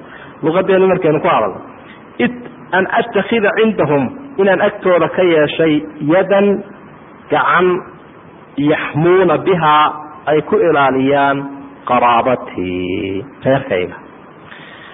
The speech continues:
Marka waxaan doonay bal in yaroo abaal ah inaan u dhigto gabadhii iyo ciyaalkii dayacmi lahaa laga warhayo. Oo la idhaahdo, "Wallaahi ninkaas waa nin inoo shaqeeya,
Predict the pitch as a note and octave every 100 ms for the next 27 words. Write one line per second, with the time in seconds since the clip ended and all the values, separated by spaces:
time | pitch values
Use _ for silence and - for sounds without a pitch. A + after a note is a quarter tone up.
0 | - F3+ A#3 A#3+ G3+ G3 F#3+ F#3 F3 D#3
1 | F3 C4 B3 G#3+ F#3+ F3+ F3 - - -
2 | - D#3 D#3 D3+ A2+ A2+ - - - -
3 | - - - - F3 F#3 G#3+ E3+ - G3+
4 | E3+ B2 - - - - - - D3 G3
5 | G#3 G#3+ G#3 F#3 G3+ F3+ - F#3+ E3+ F#3+
6 | F3+ D3+ B2+ A#2 G#2 - - - - -
7 | D3+ E3+ F#3+ D3 G#2+ G#2 G#2+ - - -
8 | - - - - F#3+ G3+ G3 F#3 F3 G3+
9 | G3+ G3+ F#3+ G#3 F#3+ D3+ C#3 - - -
10 | - - - - - - F#3+ G#3+ G3+ G3
11 | G#3 G3+ - - D3 D3 D3